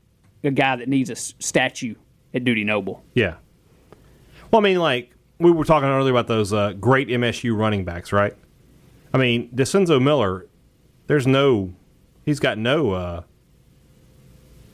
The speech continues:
Speaker 2: pro career.
Speaker 1: Yeah.
Speaker 2: But would you not call him a Bulldog great?
Speaker 1: Oh, he, yeah, you absolutely would. Um,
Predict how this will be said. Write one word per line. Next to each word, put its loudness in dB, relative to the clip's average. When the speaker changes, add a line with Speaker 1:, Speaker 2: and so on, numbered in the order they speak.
Speaker 2:
pro 2
career. -8
Speaker 1:
Yeah. -2
Speaker 2:
But 0
would -2
you 2
not 0
call 2
him 2
a 2
Bulldog 2
great? -2
Speaker 1:
Oh, 2
he, 4
yeah, 2
you -4
absolutely -4
would. -6
Um, 0